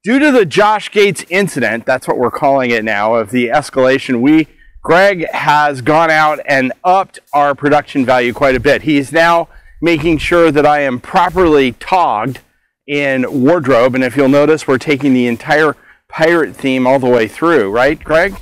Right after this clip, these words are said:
Isn't it good? Yes. So we're, we're doing that. You'll notice, uh, I am actually the gratuitous product placement. We will talk about that in a little while. But first, Greg, the parsimonious, Greg.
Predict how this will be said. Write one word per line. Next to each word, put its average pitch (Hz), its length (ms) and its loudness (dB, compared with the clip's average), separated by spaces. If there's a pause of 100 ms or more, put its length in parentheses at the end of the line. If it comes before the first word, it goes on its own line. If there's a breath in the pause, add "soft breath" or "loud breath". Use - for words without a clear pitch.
Isn't 135 200 -6
it 143 120 -2
good? 185 340 0
Yes. 120 400 -6 (400 soft breath)
So 156 260 0
we're, 151 240 2
we're 151 180 0
doing 175 340 2
that. 165 220 2
You'll 143 160 2
notice, 147 460 2
uh, 135 180 2
I 160 160 0
am 202 140 -2
actually 180 440 0
the 135 140 2
gratuitous 151 640 0
product 147 400 -2
placement. 165 500 -2
We 131 140 2
will 127 160 2
talk 143 260 -2
about 147 280 0
that 151 280 0
in 127 140 -4
a 120 80 -2
little 123 180 2
while. 123 380 2 (360 loud breath)
But - 200 -4
first, 220 360 0
Greg, 135 460 0 (680)
the 127 160 -4
parsimonious, 139 1160 -2
Greg. 98 380 -6